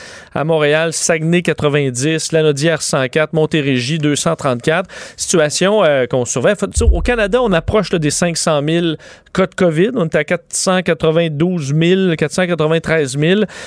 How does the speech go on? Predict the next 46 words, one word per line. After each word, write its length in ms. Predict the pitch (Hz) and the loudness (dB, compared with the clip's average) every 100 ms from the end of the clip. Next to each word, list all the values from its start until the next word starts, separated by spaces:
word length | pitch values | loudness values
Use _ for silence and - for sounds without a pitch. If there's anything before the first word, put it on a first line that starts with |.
| - - | -8 -2
Euh, 120 | 143 135 | 0 2
et, 300 | 165 196 175 | 0 2 4
euh, 300 | 143 135 139 | 4 4 2
au, 320 | 143 131 127 | 2 4 4
euh, 160 | 123 131 | 2 2
en 160 | 131 | 0
Ontario, 500 | 196 185 147 139 170 | 0 0 0 0 -2
une 80 | 123 | -2
situation 460 | - 139 123 - 170 | -4 0 0 0 -2
qui 60 | |
est 40 | 135 | -2
encore 340 | 127 156 147 - | 0 0 0 -4
très 240 | - 190 | -2 -2
difficile. 500 | 165 127 - 190 196 | -2 -4 -2 2 2
Hier, 240 | 160 202 196 | 2 2 0
c'était 120 | 180 | 0
un 40 | |
record 300 | 147 143 180 | 0 2 0
de 80 | 151 | 0
cas, 160 | 127 208 | 0 0
là, 100 | 180 | 2
deux 160 | 160 | 2
mille 160 | 180 196 | 2 2
quatre 180 | 170 156 | 0 -2
cent 140 | 180 | -2
trente-deux. 460 | 170 156 135 160 196 - - - | 0 0 2 2 0 -2 -20 -2
Aujourd'hui, 400 | 208 202 190 156 | 0 2 2 2
un 80 | 170 | 0
peu 160 | 202 220 | 0 0
moins. 300 | 170 180 247 - - - | 2 2 0 -4 -10 -4
On 80 | 117 | -2
est 120 | 151 | 2
à 120 | 131 | 0
deux 300 | 120 175 185 | 2 0 2
mille 280 | 156 190 165 | 2 0 2
deux 140 | 139 | 0
cent 180 | 127 170 | -2 -4
quatre-vingt-dix 640 | 151 127 135 135 127 131 - | -4 -2 0 0 -2 -4 -2
cas. 180 | 175 | 0
Donc, 120 | 180 135 | 0 0
c'est 120 | 160 | 0
un 80 | 160 | 2
nouveau, 440 | 156 147 214 208 | 0 2 4 4
euh, 360 | 151 123 123 131 | 4 2 2 2
vraiment 200 | 156 180 | 0 2
une, 240 | 165 151 | 2 0